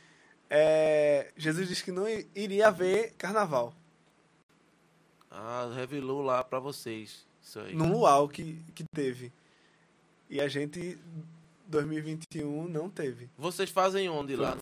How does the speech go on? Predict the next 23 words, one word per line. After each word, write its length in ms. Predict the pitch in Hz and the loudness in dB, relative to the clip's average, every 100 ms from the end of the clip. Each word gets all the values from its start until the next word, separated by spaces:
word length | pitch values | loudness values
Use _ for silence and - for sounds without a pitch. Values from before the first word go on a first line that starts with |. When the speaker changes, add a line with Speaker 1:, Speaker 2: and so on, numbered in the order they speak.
| - | -4
Speaker 1:
foi 140 | 180 | -4
muito 160 | 170 - | -4 -10
incrível. 400 | - - - - - - _ _ _ _ | -14 -14 -14 -14 -18 -20 _ _ _ _
E 160 | - - - _ - | -2 -2 -4 _ -12
dois 220 | 160 170 | -4 -2
mil 80 | 196 | -2
e 40 | |
dezenove, 360 | 214 208 185 185 | 0 0 2 0
dois 100 | 190 | 0
mil 80 | 190 | -2
e 40 | |
vinte, 180 | 165 160 | -2 -4
fui 100 | 165 | -6
na 80 | 165 | -6
Faculdade 400 | 170 165 160 156 | -8 -6 -4 -4
de 60 | |
Santa 200 | 160 165 | -6 -6
Helena. 400 | 185 139 131 123 - | -4 -4 -6 -8 -16
Speaker 2:
Ah, 440 | _ - - _ - | _ -20 -20 _ 2
Speaker 1:
Esse 380 | 170 202 160 170 | 6 6 6 4
Speaker 2:
tem 80 | 170 | 2
uma 120 | 165 | 2
parceria, 500 | 165 160 156 139 | 2 2 0 -2